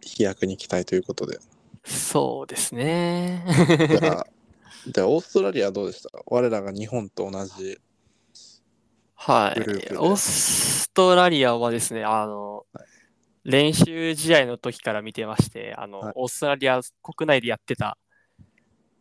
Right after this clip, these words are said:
Speaker 2: あの、練習試合の時からけ-、三試合、四試合見てたんですけど、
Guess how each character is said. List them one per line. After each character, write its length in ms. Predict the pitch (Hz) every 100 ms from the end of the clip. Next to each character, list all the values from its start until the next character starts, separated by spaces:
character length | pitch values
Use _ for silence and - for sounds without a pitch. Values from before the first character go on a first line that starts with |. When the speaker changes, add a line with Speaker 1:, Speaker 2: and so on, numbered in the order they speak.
| _ _
Speaker 2:
あ 240 | - 120 110
の、 140 | 113
練 160 | 120 131
習 240 | 147 143
試 160 | 135 147
合 60 |
の 60 | 123
時 240 | - -
か 120 | - 120
ら 160 | 117
け-、 240 | - 127 _ _ _ -
三 460 | - - 139 131 135
試 180 | -
合、 20 | 107
四 260 | 117 135
試 200 | 131 -
合 80 | 107 - _ _ -
見 140 | 131
て 100 | 135
た 140 | 123 107
ん 80 | 107
で 80 |
す 100 | 107
け 140 | - 120
ど、 340 | 143 123 -